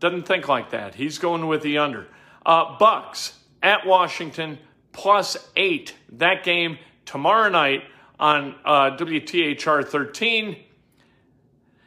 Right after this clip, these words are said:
The, the Orb does not like the over-under bet of forty-four and a half, so he's staying away from that, but he's taking the, uh, the Bucks, um, with the, uh, w-, with the, uh,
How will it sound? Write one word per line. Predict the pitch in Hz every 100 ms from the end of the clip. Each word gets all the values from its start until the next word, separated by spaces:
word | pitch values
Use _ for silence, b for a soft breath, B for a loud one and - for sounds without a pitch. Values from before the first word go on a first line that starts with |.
| b b b b _ _ _ _ _
The, | 151 190 185 156
the | 190
Orb | 254 220
does | 170 170
not | 190
like | 170 170
the | 160 151
over-under | 135 143 139
bet | 120 135 123 -
of | 127 -
forty-four | 151 147 127 139 127
and |
a | 113
half, | 123 113
so | - 139
he's | 135
staying | - - 180
away | 151 139 127
from | 120
that, | 123 131 -
but |
he's | 131 117
taking | - 202 180
the, | 139 123 120
uh, | 113 110 107
the | - 117
Bucks, | 101 160 120 113 - - - _ b b b b _
um, | 123 123 113 110 107 - _
with | 139 160 151
the, | 147 131 123 117
uh, | 110 107 101 101 - _ _ _
w-, | - 135 147 135 -
with | 139 143 139 - - - - -
the, | 127 127
uh, | 120 117 120 - 120 110 110